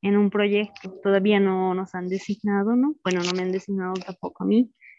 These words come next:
Entonces, no sé todavía <laughs> al proyecto en el que voy a estar, pero obviamente va a ser igual, ¿no? Un proceso, un trabajo, ¿no? En el cual, pues, veremos, eh, bueno, verán en las aptitudes, el tema de la disponibilidad de los proyectos, porque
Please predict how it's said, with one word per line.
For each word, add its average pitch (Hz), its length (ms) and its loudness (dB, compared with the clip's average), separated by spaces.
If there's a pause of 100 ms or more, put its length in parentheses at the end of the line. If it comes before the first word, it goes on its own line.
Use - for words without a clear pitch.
(200)
Entonces, 180 440 -2
no 202 260 4
sé 254 220 0
todavía 185 460 2
<laughs> - 220 -6
al 185 160 -2
proyecto 180 380 -4
en 185 100 -4
el 180 140 -4
que 180 100 -10
voy 180 260 -2
a 165 220 -4 (560)
estar, 202 580 2
pero 190 220 2
obviamente 190 380 2
va 190 60 4
a 185 40 -4
ser 190 160 0
igual, 185 260 0
¿no? 202 60 -4
Un 233 140 -2
proceso, 190 540 -6
un 202 160 0
trabajo, 185 500 0
¿no? 196 260 -6 (380)
En 196 140 -4
el 196 140 -2
cual, 190 300 2
pues, 185 300 -4
veremos, 196 680 0 (540)
eh, 190 240 -2
bueno, 196 240 0
verán 185 500 -4 (360)
en 185 100 -10
las 185 180 -10
aptitudes, 185 960 2 (140)
el 185 160 -6
tema 190 240 -2
de 180 100 -2
la 180 160 -2
disponibilidad 185 640 0
de 180 80 0
los 190 120 -4
proyectos, 269 440 -2
porque 202 380 -10